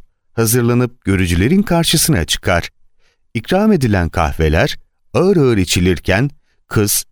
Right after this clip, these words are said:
tepeden tırnağa süzülür. Ağzından laf alınmaya çalışılır. Kahve,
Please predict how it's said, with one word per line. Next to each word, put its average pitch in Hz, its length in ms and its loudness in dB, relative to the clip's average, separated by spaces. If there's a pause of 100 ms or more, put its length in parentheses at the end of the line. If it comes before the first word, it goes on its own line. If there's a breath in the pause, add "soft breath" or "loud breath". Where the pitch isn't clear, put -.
(100)
tepeden 110 460 0
tırnağa 147 500 0
süzülür. 85 580 0 (500)
Ağzından 175 580 0
laf 180 180 -2
alınmaya 151 420 2
çalışılır. 101 720 -2 (560)
Kahve, 85 500 0